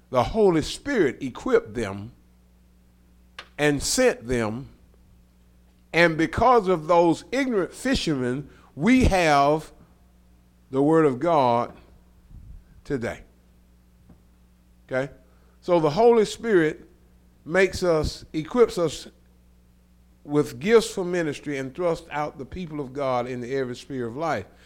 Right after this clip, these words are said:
And again, guess the, the, the next thing the Holy Spirit does, the Holy Spirit intercedes for us.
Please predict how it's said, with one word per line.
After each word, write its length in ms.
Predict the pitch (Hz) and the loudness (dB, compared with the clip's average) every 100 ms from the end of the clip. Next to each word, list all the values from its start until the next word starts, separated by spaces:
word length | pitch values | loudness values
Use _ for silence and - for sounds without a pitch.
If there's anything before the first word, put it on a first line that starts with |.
| - - | -20 -12
And 260 | 143 151 170 | -6 -4 -4
again, 460 | 262 254 202 156 | 0 0 0 -6
guess 300 | 147 208 202 | -6 -4 -4
the, 160 | - 165 | -6 -10
the, 160 | 160 160 | -8 -4
the 160 | 175 | 0
next 240 | 233 254 220 | 0 0 -2
thing 120 | 180 | -2
the 80 | 156 | -2
Holy 200 | 170 160 | -2 -4
Spirit 260 | 165 143 | -6 -4
does, 180 | 143 156 | -4 -4
the 100 | 156 | -6
Holy 280 | 208 247 233 | -4 -4 -4
Spirit 400 | - 254 220 - | -8 -6 -6 -6
intercedes 720 | 247 240 233 - 285 240 180 | -6 -6 -8 -6 -6 -6 -8
for 140 | - 139 123 92 | -10 -10 -10 -12
us. 260 | - - | -16 -20